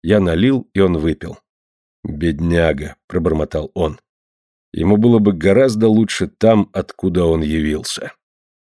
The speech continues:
«Это можно сказать и о любом из нас», — сказал я. «Но никто никогда не возвращается. А Макилвейну, может быть, и вовсе некуда идти».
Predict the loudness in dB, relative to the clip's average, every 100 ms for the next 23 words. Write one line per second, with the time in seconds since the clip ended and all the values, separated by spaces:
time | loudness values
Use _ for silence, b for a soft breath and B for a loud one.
0 | _ _ _ 0 4 4 4 2 2 2
1 | 2 2 2 4 2 2 2 2 2 0
2 | 0 -2 -2 -2 -4 -6 -8 -16 _ _
3 | _ _ 2 4 4 2 -2 2 4 4
4 | 0 -2 0 2 2 2 0 2 0 0
5 | 0 0 0 -2 -12 -16 _ _ _ _
6 | _ -2 0 2 4 4 4 4 4 2
7 | 2 -2 2 2 2 0 -2 -2 -2 -2
8 | -4 -4 -4 -8 -14 -14